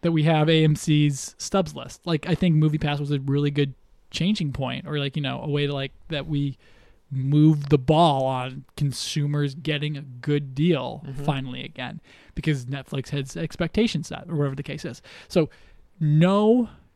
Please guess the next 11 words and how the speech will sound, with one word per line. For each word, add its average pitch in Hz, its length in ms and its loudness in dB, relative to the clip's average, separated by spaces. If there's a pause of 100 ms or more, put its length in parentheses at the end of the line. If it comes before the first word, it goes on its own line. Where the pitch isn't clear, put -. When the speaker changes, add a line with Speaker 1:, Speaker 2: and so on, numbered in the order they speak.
(100)
Speaker 1:
they're 160 160 4
not 180 300 4
gonna 175 160 4
kill 156 220 4
theaters, 135 520 -4
but 147 100 -2
they 143 120 -8 (220)
absolutely 156 640 2
are 143 80 4
gonna 135 180 0
make 139 520 0